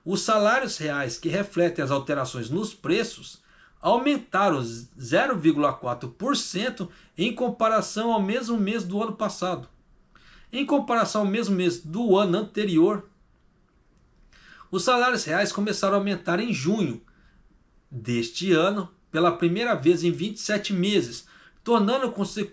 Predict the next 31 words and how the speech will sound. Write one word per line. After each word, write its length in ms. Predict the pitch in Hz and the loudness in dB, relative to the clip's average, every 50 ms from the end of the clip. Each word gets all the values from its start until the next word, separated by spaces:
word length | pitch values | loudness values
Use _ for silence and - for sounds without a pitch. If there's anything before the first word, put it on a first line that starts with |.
| - - | -2 0
o 140 | 170 170 | 0 2
segundo 420 | - - 190 170 180 247 277 247 240 | 2 0 -2 -2 -2 -2 -4 -4 -2
mês 220 | 196 202 208 - | -2 0 -2 -2
consecutivo 720 | - 196 190 - 208 190 - 190 180 - - 220 214 190 170 | -2 -6 -6 -4 -4 -4 -2 -4 -6 -6 -6 -6 -6 -6 -6
de 80 | 190 | -6
crescimento 500 | - - 214 208 - 202 196 220 220 - | -6 -4 -4 -2 -2 -2 -2 -2 -4 -6
positivo. 560 | - - 196 202 190 - - 139 131 117 - - - - - _ - | -8 -6 -4 -4 -4 -4 -6 -8 -8 -8 -10 -14 -20 -20 -20 _ -2
Aí 220 | 170 185 208 262 | 0 2 2 4
eu 120 | 294 285 | 2 2
te 120 | 285 262 240 | 0 -2 -6
pergunto, 600 | - 254 233 185 147 135 151 156 139 - - - - _ - - - | -4 0 2 2 2 2 0 -2 -2 -4 -8 -16 -20 _ -20 -20 -18
se 160 | - - - 240 | -8 -4 -2 0
aqueles 400 | 240 233 - 294 302 285 - - | 0 2 2 2 2 2 0 0
falam 260 | - 214 208 190 175 | 0 2 2 2 2
que 60 | 208 | 2
é 40 | 202 | 0
o 40 | 175 | 0
segundo 420 | - 214 208 214 285 285 294 247 | 0 -2 -2 -2 -2 -2 0 0
mês 220 | 196 190 190 180 | 0 0 0 0
consecutivo 640 | - - 175 - 190 170 175 170 - - 165 147 147 | -2 -4 -4 -2 -2 -2 -4 -4 -2 0 0 2 0
de 80 | 139 151 | -2 -2
crescimento, 640 | - 185 185 170 - 180 160 165 226 247 - - - | 0 0 0 0 0 -2 -2 0 -2 -2 -4 -6 -6
como 220 | - 208 220 247 | -6 -4 -2 -2
é 80 | 269 262 | -2 -2
que 80 | - | -2
tá 160 | - 247 220 | 0 0 0
trinta 360 | 220 - 285 302 320 285 - 262 | 0 0 0 0 0 0 0 -2
e 60 | 247 | -2
um 100 | 247 240 | -2 -2
meses 360 | 214 208 240 254 202 202 - | 0 0 0 -2 -2 -4 -4
subindo? 540 | - - 202 170 160 190 190 165 123 - | -4 -4 -4 -4 -2 -2 -2 -2 -4 -6